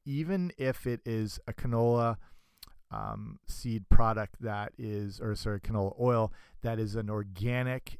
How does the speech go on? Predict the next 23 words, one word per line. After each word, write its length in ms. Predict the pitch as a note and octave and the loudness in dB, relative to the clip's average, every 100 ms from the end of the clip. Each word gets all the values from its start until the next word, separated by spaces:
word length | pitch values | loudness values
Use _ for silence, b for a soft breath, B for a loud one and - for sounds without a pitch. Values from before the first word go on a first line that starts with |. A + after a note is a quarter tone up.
| - | -8
and, 340 | A2 G#2+ G#2 | -6 -4 -6
uh, 260 | - - - | -10 -18 -14
you 160 | D3+ A2+ | -8 -4
know, 140 | G#2+ | -2
naturally 640 | G#2+ A2+ A2+ A#2 - G#2+ G2 | -2 -2 -2 -4 -4 -4 2
pressed 720 | - - A2+ A2+ A2+ - - b b b | 2 4 0 0 0 -2 -12 b b b
canola 540 | - A#2+ A2 A2+ A#2 A#2 | -4 0 2 2 0 0
oil, 400 | A2+ A2+ A2+ A2+ | 0 0 -2 -2
it, 200 | B2 C3 | -6 -6
it's 240 | C#3 C3 - | -6 -8 -8
still, 500 | - C#3 C3 B2+ A#2+ | -2 2 4 4 2
like 180 | A#2+ A#2 | -4 -4
I 60 | |
said, 220 | - C3 A2+ | -2 -2 -2
it's 180 | - | -4
not 400 | A#2+ A2+ A2+ A#2 - b b b b b _ _ B2 | -4 -2 -2 -4 -6 b b b b b _ _ -2
nutri-, 280 | A#2+ - A#2+ | -2 0 -2
it's 160 | - | 0
not 160 | B2 C3 | 0 0
an 100 | A#2+ | 0
olive 360 | A2 A#2+ B2 | 2 2 2
oil. 280 | G#2 G2+ - | -2 -6 -6
It's 280 | A2+ - - | -10 -10 -14